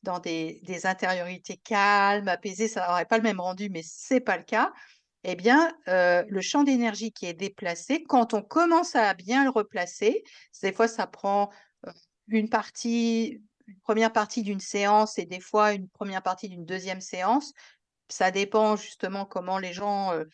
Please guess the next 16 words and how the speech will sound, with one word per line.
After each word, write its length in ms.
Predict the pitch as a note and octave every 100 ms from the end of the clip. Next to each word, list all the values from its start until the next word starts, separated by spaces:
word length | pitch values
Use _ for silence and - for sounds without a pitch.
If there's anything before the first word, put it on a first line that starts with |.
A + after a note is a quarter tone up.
| _ _ -
vont 440 | F3 F#3 F3+ F3
réussir 500 | E3 G3 F#3+ - A3+
à 160 | F#3+ F3+
le, 220 | E3+ D#3 E3
le 120 | E3
sentir, 440 | - G3 F#3+ G3+
à 60 | F#3
le 100 | D#3+
percevoir 560 | E3+ E3+ - F3 G3
et 40 | F#3
ensuite 280 | E3 G#3+ -
faire 140 | F#3
les 160 | F#3 F#3
exercices 460 | F3+ F#3 - G3+
pour 260 | - F3+ -
que, 240 | G#3 F#3